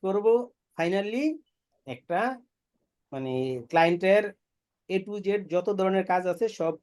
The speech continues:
কমপ্লিট করে তার সেটেলমেন্ট করে দিব একটা রিটার্ন ফাইলের।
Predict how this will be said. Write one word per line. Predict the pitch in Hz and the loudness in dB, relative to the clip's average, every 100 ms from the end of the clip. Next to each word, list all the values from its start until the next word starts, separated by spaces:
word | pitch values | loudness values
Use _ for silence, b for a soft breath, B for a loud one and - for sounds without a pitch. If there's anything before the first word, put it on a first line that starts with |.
| _ - | _ -4
কমপ্লিট | 165 165 196 196 | -2 0 -4 -2
করে | 190 226 285 277 _ _ _ | 2 4 2 -2 _ _ _
তার | 156 190 | 0 0
সেটেলমেন্ট | - 165 160 151 147 | 0 4 4 4 2
করে | 147 135 | 0 0
দিব | 156 185 226 | -2 -2 -2
একটা | 131 131 - 196 226 _ 139 | -6 -10 -2 -2 -4 _ -8
রিটার্ন | 139 143 | -2 -2
ফাইলের। | 135 127 117 | 0 0 0